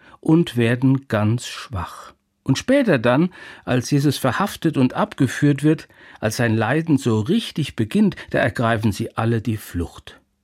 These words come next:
Das ist bitter. Abschied kann sehr ernüchternd sein. Wo sind die Menschen, auf die ich mich verlassen kann, wenn ich verlassen bin? Mich beeindruckt da ein einzelner Mann,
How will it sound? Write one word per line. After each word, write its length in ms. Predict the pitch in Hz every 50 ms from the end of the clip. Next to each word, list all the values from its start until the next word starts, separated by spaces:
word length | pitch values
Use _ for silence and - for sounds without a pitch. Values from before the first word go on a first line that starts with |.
| _ _ _ _ _ _ _ _ _ _ _
Das 160 | - 82 73 123
ist 180 | 123 - -
bitter. 340 | - 143 - 95 92 87 - _ _ _ _ _ _ _ _ _ _ _ _ _ _ _
Abschied 580 | - 131 135 - - - - 175 175 160 - - - - - - _
kann 260 | - - 127 123 117
sehr 460 | 117 - - 147 151 160 170 - -
ernüchternd 580 | 139 135 127 123 117 - - 101 98 92 90 -
sein. 380 | - 107 95 95 95 101 104 - _ _ _ _ _ _ _ _ _ _ _ _ _ _ _ _ _ _
Wo 100 | 117 113
sind 380 | 113 - 196 254 285 294 - -
die 120 | 160 123
Menschen, 680 | 117 113 117 110 113 113 113 101 - 107 110 101 - - - - - _
auf 200 | - 107 98 -
die 260 | 139 139 139 - 180
ich 180 | 175 - -
mich 240 | - 160 156 147 -
verlassen 500 | - 127 110 104 113 131 131 - 170 160
kann, 280 | - 151 151 147 147 143
wenn 200 | 143 143 143 131
ich 220 | 143 139 135 -
verlassen 600 | - - 143 131 127 127 127 120 - 139 127 120
bin? 320 | 123 175 196 160 101 101 - _ _ _ _ _ _ _ _ _ _ _ _ _ _ _ _ _ _ _ _ _ _ _ _ _ _ _ _ _ - - - - - -
Mich 160 | 165 151 -
beeindruckt 520 | - 147 147 151 160 175 180 175 151 -
da 140 | 143 135 143
ein 200 | - 139 139 139
einzelner 600 | - 131 131 143 160 175 175 190 185 165 165 165 160
Mann, 440 | 151 139 123 120 107 98 92 87